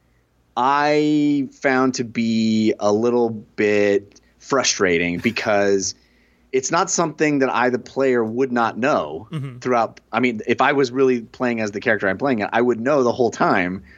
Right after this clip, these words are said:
Speaker 1: Um, and
Speaker 2: Oh, yeah, you're right. Yeah.
Speaker 1: you know, it just,
Speaker 2: Mm-hmm.
Speaker 1: it felt very frustrating of like, "Oh, well, th-, that's a little bit of a cheap trick," because,
Speaker 2: Mm-hmm.
Speaker 1: you know, Gone Home had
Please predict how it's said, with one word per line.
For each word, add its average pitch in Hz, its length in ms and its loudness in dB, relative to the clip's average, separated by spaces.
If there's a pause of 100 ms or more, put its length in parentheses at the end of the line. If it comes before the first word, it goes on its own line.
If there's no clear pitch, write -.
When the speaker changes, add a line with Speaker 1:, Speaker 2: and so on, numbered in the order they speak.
(300)
Speaker 1:
Um, 104 500 0 (280)
and 123 420 2
Speaker 2:
Oh, 214 60 2
yeah, 240 180 0
you're 214 200 -2
right. 196 280 -2
Yeah. 151 320 -4 (460)
Speaker 1:
you 135 100 2
know, 131 220 2
it 147 180 0
just, 160 160 0
Speaker 2:
Mm-hmm. 175 80 -2
Speaker 1:
it 175 60 0
felt 196 180 -2
very 180 140 0
frustrating 165 460 0
of 131 100 -2
like, 131 300 0
"Oh, 160 160 2
well, 143 120 -4
th-, 139 160 -2
that's 175 180 0
a 208 40 2
little 175 200 0
bit 143 120 4
of 117 80 -2
a 107 60 0
cheap - 340 -2
trick," - 420 -2
because, 104 680 0
Speaker 2:
Mm-hmm. - 60 -20 (520)
Speaker 1:
you 127 80 0
know, 123 100 2
Gone 165 300 0
Home 151 480 0
had 117 560 0